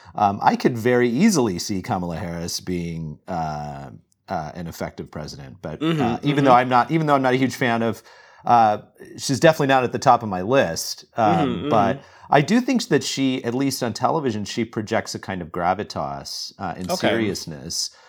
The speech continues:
Speaker 2: Mm-hmm.
Speaker 1: um, that I think the position, uh, requires, honestly, to do. I mean, it requires a number of other things.
Speaker 2: Absolutely.
Speaker 1: Um,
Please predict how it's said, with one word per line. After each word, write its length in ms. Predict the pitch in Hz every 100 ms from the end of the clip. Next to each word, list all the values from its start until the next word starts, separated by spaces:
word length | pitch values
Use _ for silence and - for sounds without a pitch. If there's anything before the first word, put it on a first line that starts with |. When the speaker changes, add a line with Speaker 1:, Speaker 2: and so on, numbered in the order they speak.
| -
Speaker 2:
Mm-hmm. 220 | 147 107
Speaker 1:
um, 600 | 107 95 87 82 78 92 - _ _ _ _ _ -
that 360 | 104 104 92 -
I 60 | 95
think 240 | - 82
the 80 | -
position, 720 | - 78 80 - 78 73 71 - -
uh, 420 | 82 76 76 76 -
requires, 760 | 101 98 - 85 95 82 76 -
honestly, 520 | 80 78 - 76 71
to 120 | -
do. 140 | 82 92
I 80 | 107
mean, 120 | 107
it 60 | 131
requires 320 | 131 147 127
a 60 |
number 300 | 117 131 123
of 100 | 110
other 240 | 110 117 101
things. 400 | - 78 71 69
Speaker 2:
Absolutely. 580 | 135 - 117 113 95 73
Speaker 1:
Um, 480 | 113 95 85 80